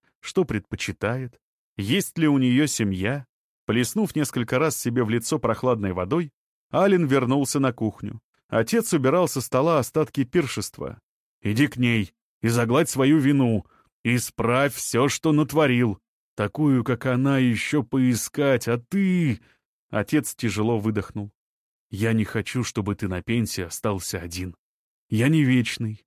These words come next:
моё время тоже придёт. А у тебя ни семьи, ни детей, ни одного человека, которому ты не безразличен, который был бы рядом и заботился о тебе. А на работе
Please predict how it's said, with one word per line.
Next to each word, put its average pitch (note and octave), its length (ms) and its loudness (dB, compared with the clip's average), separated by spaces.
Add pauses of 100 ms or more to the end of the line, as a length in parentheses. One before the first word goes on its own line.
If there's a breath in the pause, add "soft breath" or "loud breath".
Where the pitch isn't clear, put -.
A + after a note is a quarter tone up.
(120)
моё B2 260 2
время D3 320 2
тоже C3 340 -2
придёт. B2 520 -2 (480)
А E3 100 2
у E3+ 100 4
тебя D#3+ 520 2
ни C3 100 2
семьи, C#3+ 460 2
ни B2+ 100 4
детей, A2+ 640 0 (480 loud breath)
ни E3 120 -6
одного A#2+ 540 2
человека, A#2+ 580 0
которому B2 440 0
ты D3+ 320 0
не C3+ 120 4
безразличен, B2+ 960 2 (320)
который C#3 460 0
был D3+ 240 2
бы D#3 160 2
рядом C#3 520 0 (340)
и C3 80 0
заботился D3 800 2
о B2+ 60 0
тебе. C3 420 -2 (280)
А F#3+ 160 0
на D#3 120 4
работе C3+ 580 2